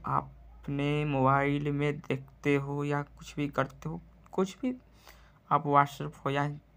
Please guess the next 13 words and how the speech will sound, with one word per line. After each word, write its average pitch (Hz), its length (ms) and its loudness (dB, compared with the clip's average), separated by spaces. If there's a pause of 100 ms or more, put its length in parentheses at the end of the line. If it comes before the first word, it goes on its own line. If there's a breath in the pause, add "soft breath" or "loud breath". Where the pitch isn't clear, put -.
(220)
जो 165 220 2
भी 196 140 0
चीज़ें 190 400 -4 (360)
देखते 135 340 -2
होंगे, 147 160 2 (340 loud breath)
तो - 140 -20
आपके 147 560 -2
ये 139 60 -4
सारी 135 340 -2
चीज़ें 135 360 -2
हिस्ट्री 135 480 -4
का 139 220 0 (640 loud breath)
लिस्ट 160 440 0